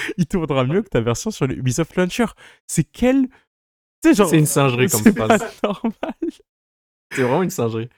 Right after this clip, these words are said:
Speaker 1: Donc, euh, merde, en fait.
Speaker 2: C'est un devoir, craquer le jeu Ubisoft. <laughs> C'est un devoir. Ils ont assez de soucis comme ça, euh.
Speaker 1: Ouais, c'est ça. Enfoncer vraiment le clou dans le cercueil, c'est grâce à vous si Ubisoft va vraiment passer l'arme à gauche, allez-y.
Speaker 2: Avant Rayman, euh, avant le remaster de Rayman,
Speaker 1: Avant.
Speaker 2: quand même.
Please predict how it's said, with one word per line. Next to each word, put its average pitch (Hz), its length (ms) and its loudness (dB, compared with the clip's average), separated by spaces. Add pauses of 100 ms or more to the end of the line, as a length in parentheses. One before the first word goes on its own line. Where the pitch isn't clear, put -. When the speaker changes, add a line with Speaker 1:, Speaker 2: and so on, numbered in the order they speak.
(300)
Speaker 1:
Donc, 170 320 -2
euh, 160 400 -6
merde, 185 320 -6
en 143 60 -4
fait. 127 240 -6
Speaker 2:
C'est - 160 -4
un 151 80 4
devoir, 156 340 4
craquer - 260 -2
le 170 120 4
jeu 139 140 2
Ubisoft. 135 540 -4 (200)
<laughs> 247 180 0
C'est 170 160 -4
un 139 140 0
devoir. 139 240 -6 (680)
Ils 143 140 -4
ont 143 60 2
assez 147 180 -4
de 131 60 -12
soucis 135 320 -10
comme 127 200 -6
ça, 135 180 -2
euh. 117 240 0 (100)
Speaker 1:
Ouais, 170 180 4
c'est 165 100 -4
ça. 156 200 -2
Enfoncer 160 400 -4
vraiment 147 240 -2
le 131 80 0
clou 135 140 -4
dans 131 60 0
le 123 60 -2
cercueil, 135 360 -8
c'est - 200 -10
grâce 110 300 -6
à 123 60 -4
vous 120 140 -10
si - 120 -12
Ubisoft 107 360 -10
va 92 540 -6
vraiment 104 240 -4
passer 110 220 -4
l'arme 104 160 0
à 101 80 0
gauche, 110 260 -2
allez-y. 107 360 -4 (360)
Speaker 2:
Avant 151 220 2
Rayman, 156 340 0
euh, 131 180 0
avant 147 140 -2
le 160 80 -2
remaster 151 360 -4
de 147 80 0
Rayman, - 240 -2
Speaker 1:
Avant. 120 140 0
Speaker 2:
quand 175 100 0
même. 151 100 0